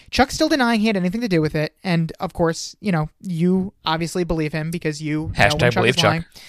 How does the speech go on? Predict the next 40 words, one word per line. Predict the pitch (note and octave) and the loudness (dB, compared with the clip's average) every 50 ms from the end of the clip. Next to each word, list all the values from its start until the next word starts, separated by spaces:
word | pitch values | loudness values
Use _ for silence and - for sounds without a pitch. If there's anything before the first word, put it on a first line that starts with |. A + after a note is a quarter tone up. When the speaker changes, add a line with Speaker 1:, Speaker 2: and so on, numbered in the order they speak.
| - - - | -20 -20 -16
Speaker 1:
<laughs> | - - - F3+ - - - | -12 -8 -8 -8 -6 -4 -4
Hashtag | F3+ G3 - - - - G#3+ F3+ G3+ G3 | -4 -4 -4 -6 -4 -2 -2 -2 -2 -4
believe | - F#3+ E3+ D#3 F#3 F3 | -8 -8 -6 -6 -8 -8
Chuck. | - - D#3+ D#3+ - - - - G3 G#3 - - - - A#3+ G#3+ - - - - | -6 -6 -6 -6 -8 -12 -16 -20 -20 -20 -20 -20 -20 -20 -18 -20 -18 -12 -6 -2
Uh, | D#3+ D#3+ D#3 D#3 | 0 2 2 4
Bart | D#3 F#3+ A3 C#4+ D4+ - | 6 6 6 6 6 4
thought | D4+ D4 C4+ | 0 0 2
making | B3 B3 B3 - A#3 | 2 0 0 0 -4
Chuck | - A3 G#3 G#3+ | -4 -4 -4 -4
his | F#3 D#3 | -2 0
best | F#3 F#3 F#3 - | 0 -2 -2 -2
man | F3 E3+ D#3+ D#3 D3+ D3+ - | -2 -2 -2 -2 -2 -4 -4
would | F3 E3 D#3+ | -2 -2 -2
inspire | D#3+ D3+ - - - - G3+ A#3+ E4 F4+ G4 F#4 | -2 -2 -4 -8 -4 0 0 2 2 2 0 -2
Chuck | - - - C4+ C4 - - | -2 -2 -2 -2 -2 -4 -4
to | - G#3 D#3+ | -6 -4 -2
value | D3 F3 F#3 A#3 C#4+ C4+ D4+ D4 | 2 2 2 2 2 0 0 0
his | A#3+ A#3 F3+ - | -2 -2 -4 -4
happiness | - A3 A#3+ - C4+ C4 B3+ C4+ A#3+ - | -4 -4 -4 -4 -6 -6 -4 -4 -4 -4
above | F3+ F3 D#3+ G3 F3 | -4 0 0 0 0
his | F3+ D#3+ E3+ | 0 0 -2
own | F3 G3+ A#3 A#3+ | -2 -2 -2 -4
childish | A3+ - - F#3+ G3 F#3+ F#3+ G3+ F3+ - | -6 -4 -2 -2 -2 -2 -2 -4 -6 -6
agenda. | F3+ D3+ E3 D#3+ D#3 C#3+ C#3 C3+ - - _ - - - - - | -6 -4 -2 -4 -4 -4 -8 -10 -12 -14 _ -20 -20 -20 -20 -8
So | - - G#3 G3+ | -2 2 2 2
Bart | E3 G3+ A#3+ G#4 G#4+ G4+ - | 4 4 4 4 4 2 2
always | G3 G3 G3+ G3+ F#3+ D3+ | 4 6 8 8 6 6
just | F3+ E3 - | 2 0 2
has | F3+ E3 D#3+ | 2 2 2
an | E3 | 0
ulterior | D#3 D3 - E3 D#3 D3+ D3+ D3+ | -2 -4 -2 -2 -2 -2 -2 -4
motive | D3 D3+ D3+ D3+ D#3 D3 | -6 -6 -6 -6 -6 -6
here. | - D#3 D#3 D#3 - - - - - - _ _ - | -6 -6 -8 -8 -10 -14 -20 -20 -20 -20 _ _ -8
Um, | D#3 D3+ D3 C#3+ C#3+ C#3+ D3 D3+ D#3 - - _ _ _ _ _ _ _ _ _ _ _ - - _ - | -6 -4 -2 -2 -2 -4 -4 -8 -12 -16 -20 _ _ _ _ _ _ _ _ _ _ _ -18 -10 _ 0
and | A3 G3+ G#3 | 0 2 4
now, | A3+ C#4 E4 D#4 - - | 4 2 2 0 -2 -2
now | G3+ G#3+ C#4 E4 | 0 0 2 2
he | F4 G4+ | 2 0
bribes | G#4 G3+ F#3 E3+ E3+ F#3+ G#3 F#3 - | 0 0 0 4 4 4 4 4 0
Chuck | - - F3 D3 C#3+ D3 - | -4 -2 -2 0 -2 -2 -6